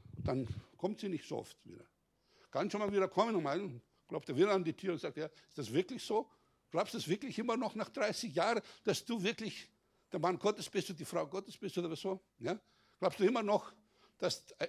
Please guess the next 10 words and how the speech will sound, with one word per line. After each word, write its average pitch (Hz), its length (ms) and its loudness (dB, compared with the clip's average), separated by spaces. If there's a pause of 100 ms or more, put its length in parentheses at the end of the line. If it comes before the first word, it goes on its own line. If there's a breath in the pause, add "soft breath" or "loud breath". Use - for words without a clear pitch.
(120)
Ehe 175 480 4
richtig 165 420 0
ist? - 360 -8 (920)
Während 170 320 2
heutzutage 175 800 2 (380)
wir 170 240 0
alles 190 240 2
andere 214 420 2
lernen, 135 580 4
ja? 208 200 0